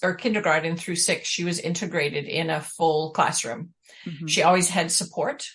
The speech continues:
Speaker 1: with an educational assistant, but not full-time. That educational assistant was shared amongst other students.
Speaker 2: Mm-hmm.
Speaker 1: So there had to be a lot of, again, conversations. They would be doing a certain project,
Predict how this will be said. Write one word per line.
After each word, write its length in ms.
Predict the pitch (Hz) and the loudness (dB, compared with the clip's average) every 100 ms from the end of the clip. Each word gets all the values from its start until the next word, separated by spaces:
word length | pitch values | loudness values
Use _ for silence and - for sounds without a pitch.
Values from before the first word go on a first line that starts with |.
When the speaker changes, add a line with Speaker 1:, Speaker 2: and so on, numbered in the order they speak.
| _ - | _ -4
Speaker 1:
with 200 | 175 170 | -4 -2
an 120 | 160 | -2
educational 560 | 156 175 - 160 - 156 | -2 -4 -6 -6 -4 -2
assistant, 540 | - 214 - 247 - | 0 2 0 0 0
but 180 | 170 - | 0 2
not 240 | 170 151 | 0 0
full-time. 580 | - 170 - 143 240 - - | -2 -4 0 -2 -2 -6 0
That 220 | 156 - | 0 2
educational 540 | 165 165 - 160 - 165 | -2 -2 -4 -4 -2 -2
assistant 460 | - 180 - - | 0 0 -4 -4
was 100 | 139 | -4
shared 460 | 170 - 147 202 233 | -2 0 0 0 -2
amongst 500 | - 147 151 - - - | -2 -2 -2 -4 -4 -2
other 200 | 156 170 | -2 -2
students. 640 | - 175 208 254 - - - | -2 -2 0 0 -2 -4 -8
Speaker 2:
Mm-hmm. 340 | 175 190 208 240 - - | -10 -8 -6 -8 -8 0
Speaker 1:
So 300 | - 214 208 | 2 4 2
there 200 | 202 196 | 0 -2
had 320 | - 185 208 | -2 -2 -2
to 120 | - | -8
be 140 | 220 214 | -6 -6
a 40 | |
lot 240 | 190 175 180 | 0 0 0
of, 200 | 180 - | -2 -8
again, 520 | 185 185 165 165 175 180 - | -6 -2 -2 -2 -6 -10 -6
conversations. 840 | - 180 196 208 247 - 120 160 - | -2 -2 -2 -2 -2 -4 -6 -6 -4
They 140 | 170 | -2
would 180 | 170 170 | -4 -4
be 140 | 175 | -6
doing 500 | 175 170 165 165 165 | -4 -2 -2 -2 -2
a 60 | 135 | 0
certain 320 | - 175 175 | 0 -2 -4
project, 600 | 170 165 170 135 - - | -2 -2 0 -2 -4 -10